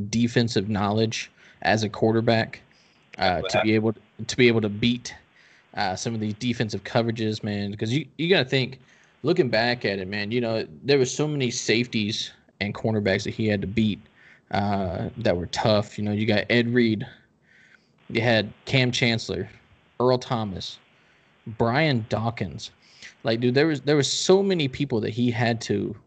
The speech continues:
Speaker 1: like, absorb how they play, uh, and, and really change his ways.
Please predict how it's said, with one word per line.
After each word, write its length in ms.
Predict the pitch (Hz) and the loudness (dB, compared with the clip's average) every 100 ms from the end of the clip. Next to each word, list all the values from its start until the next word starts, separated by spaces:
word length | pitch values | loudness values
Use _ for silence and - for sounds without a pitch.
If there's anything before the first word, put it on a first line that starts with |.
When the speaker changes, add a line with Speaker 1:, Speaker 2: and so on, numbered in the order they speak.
| _ | _
Speaker 1:
like, 180 | - 104 | -4 -2
absorb 500 | 117 117 120 117 117 | -2 -2 2 4 4
how 240 | 117 110 110 | 0 -2 0
they 160 | 107 | -2
play, 440 | 98 - 101 107 127 _ _ _ _ _ _ - | -4 -4 -2 -2 -4 _ _ _ _ _ _ -8
uh, 360 | 90 73 50 - - _ _ _ _ - | -6 -6 -8 -10 -18 _ _ _ _ -6
and, 200 | 98 98 | -4 -2
and 300 | - 98 98 | -2 -4 -2
really 400 | 113 110 101 95 98 _ _ _ | 0 2 0 -2 -8 _ _ _
change 640 | - - 110 110 95 - - | -4 0 0 0 -4 -8 -6
his 200 | - 98 | -4 -4
ways. 480 | 101 101 76 - | 0 0 0 -4